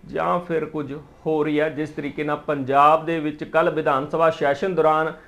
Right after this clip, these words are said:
ਪ੍ਰਤਾਪ ਬਾਜਵਾ ਨੇ ਕਹਿ ਦਿੱਤਾ, ਕਹਿੰਦੇ, "ਚੜ੍ਹਦੀ ਕਲਾ ਤਾਂ ਤੁਹਾਡੀ ਆ, ਤੁਸੀਂ ਮਿਸ਼ਨ ਚੜ੍ਹਦੀ ਕਲਾ ਚਲਾ ਰਹੇ ਹੋ,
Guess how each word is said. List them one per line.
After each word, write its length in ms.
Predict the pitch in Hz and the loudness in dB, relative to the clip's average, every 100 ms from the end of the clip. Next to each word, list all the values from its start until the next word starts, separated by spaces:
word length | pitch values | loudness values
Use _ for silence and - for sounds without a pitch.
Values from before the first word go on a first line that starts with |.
| - - | -10 -6
ਪ੍ਰਤਾਪ 380 | 147 156 156 | 0 4 4
ਬਾਜਵਾ 400 | 135 139 139 131 | 6 4 4 2
ਨੇ 120 | 147 139 | -4 -2
ਕਹਿ 220 | 139 151 | -2 -2
ਦਿੱਤਾ, 340 | 135 - 147 | -2 0 2
ਕਹਿੰਦੇ, 420 | 165 165 208 220 | 2 0 4 4
"ਚੜ੍ਹਦੀ 460 | 208 - 254 247 269 | 4 2 2 2 -2
ਕਲਾ 220 | 233 214 | 6 8
ਤਾਂ 140 | 208 214 | 8 6
ਤੁਹਾਡੀ 520 | 214 196 156 180 202 | 6 6 6 4 8
ਆ, 280 | 196 214 214 - - _ | 8 6 0 -20 -20 _
ਤੁਸੀਂ 260 | 160 180 180 | -8 -4 -2
ਮਿਸ਼ਨ 400 | 175 175 208 196 | 0 0 -2 -2
ਚੜ੍ਹਦੀ 360 | 185 185 208 | 0 0 -2
ਕਲਾ 220 | 180 170 | 0 2
ਚਲਾ 300 | 170 170 160 | 2 2 4
ਰਹੇ 140 | 160 170 | 4 2
ਹੋ, 160 | 165 | 0